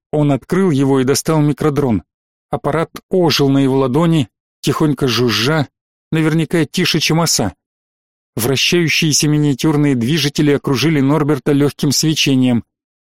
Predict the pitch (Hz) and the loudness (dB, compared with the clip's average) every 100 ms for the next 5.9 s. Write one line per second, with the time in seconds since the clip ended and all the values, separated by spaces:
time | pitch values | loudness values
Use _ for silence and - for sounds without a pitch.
0 | _ - 123 117 - 120 127 - 135 120 | _ -4 -2 0 -2 -2 -4 -2 -2 0
1 | 135 113 101 117 170 151 170 - _ _ | 0 0 0 -2 0 0 -4 -8 _ _
2 | _ - 120 143 180 143 156 180 156 - | _ -6 -2 -2 0 0 0 0 -4 -2
3 | 147 120 156 - 156 151 - 151 139 - | 0 0 0 0 0 -2 -2 -2 -4 -2
4 | 185 165 156 147 143 156 160 160 147 151 | 0 0 2 0 0 0 0 0 0 0
5 | 147 - 147 143 147 156 139 104 | -2 0 0 2 0 0 0 -2